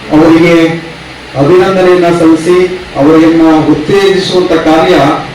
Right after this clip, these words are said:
ಒಂದು ಮಹತ್ವಪೂರ್ಣವಾದ ಕಾರ್ಯ ಅಂತ ನಾನು ನಂಬಿದ್ದೇನೆ. ಯಾಕಂದ್ರೆ ನಾವೆಲ್ಲ ಇಡೀ ಕಾಲೇಜಿನಲ್ಲಿ ಫಸ್ಟ್ ಕ್ಲಾಸ್ ಬಂದಾಗ ಮತ್ತೆ ಇಡೀ ಕಾಲೇಜಿಗೆ ಫಸ್ಟ್ ಬಂದಾಗ ನಮ್ಮನ್ನ ಯಾರು ಗುರುತಿಸ್ಲಿರ್ಲಿಲ್ಲ.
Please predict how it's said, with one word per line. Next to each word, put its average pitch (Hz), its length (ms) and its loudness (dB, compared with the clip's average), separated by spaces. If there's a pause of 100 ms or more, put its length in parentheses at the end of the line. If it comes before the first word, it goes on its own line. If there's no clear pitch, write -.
(760)
ಒಂದು 156 260 4
ಮಹತ್ವಪೂರ್ಣವಾದ 175 960 2
ಕಾರ್ಯ 156 320 2
ಅಂತ 151 160 2
ನಾನು 143 480 2 (200)
ನಂಬಿದ್ದೇನೆ. 135 560 0 (840)
ಯಾಕಂದ್ರೆ 170 340 2
ನಾವೆಲ್ಲ 170 640 2 (1500)
ಇಡೀ 170 260 2
ಕಾಲೇಜಿನಲ್ಲಿ 170 560 2
ಫಸ್ಟ್ 170 380 -2
ಕ್ಲಾಸ್ 165 320 0
ಬಂದಾಗ 165 520 2
ಮತ್ತೆ 160 180 2
ಇಡೀ 165 180 4
ಕಾಲೇಜಿಗೆ 165 580 2
ಫಸ್ಟ್ 156 160 -2
ಬಂದಾಗ 160 220 4
ನಮ್ಮನ್ನ 151 480 4
ಯಾರು 160 140 4
ಗುರುತಿಸ್ಲಿರ್ಲಿಲ್ಲ. 151 880 2